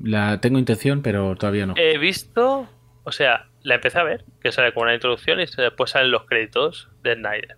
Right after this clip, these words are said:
Speaker 1: Demasiado larga, ¿no?
Speaker 2: Ah, no, lo, lo, los créditos son demasiado largos.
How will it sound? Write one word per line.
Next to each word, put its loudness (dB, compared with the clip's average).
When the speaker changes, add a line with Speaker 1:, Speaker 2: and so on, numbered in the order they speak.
Speaker 1:
Demasiado 2
larga, -4
¿no? 0
Speaker 2:
Ah, 4
no, 2
lo, 2
lo, 2
los 0
créditos 0
son -12
demasiado 2
largos. -8